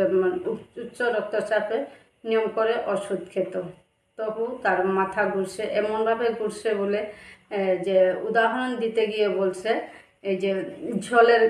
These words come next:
কল-, কলসি ভরা জল, মানে কলসি যখন ভরে না জলে, হুম, ভরা কলসি তো নড়ে না, কিন্তু কম পরিমাণে যে কলসিতে জল থাকে তখন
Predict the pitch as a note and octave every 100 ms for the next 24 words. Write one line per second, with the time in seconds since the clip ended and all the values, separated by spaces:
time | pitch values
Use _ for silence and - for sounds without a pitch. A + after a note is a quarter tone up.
0 | - A#3 - - A#3 A3+ A3+ - A#3+ -
1 | G#3 G#3+ G3+ G3+ G#3 F#3+ G3 G3 G3 F#3+
2 | - G#3+ G#3+ - A#3+ A3 A3 A3+ G#3+ F#3+
3 | G3 G3 F#3+ F#3 F3 F#3 E3+ E3 - -
4 | _ _ _ B3+ C4+ A3 F3 F3+ G#3 G3+
5 | A#3 A#3+ A#3+ B3+ - C#4 C4 A#3 G#3 G3
6 | F#3 F#3 F3+ F3+ - G3+ G3 G#3+ G#3 G#3
7 | - _ _ A#3+ A#3+ B3+ C4 - A#3 A3+
8 | A3 A3 A3 G#3+ G3 A3 G#3 G#3+ G3 -
9 | G#3+ G3+ F#3 F#3+ F3+ G3 F3+ F3+ G3 F#3
10 | G3+ G#3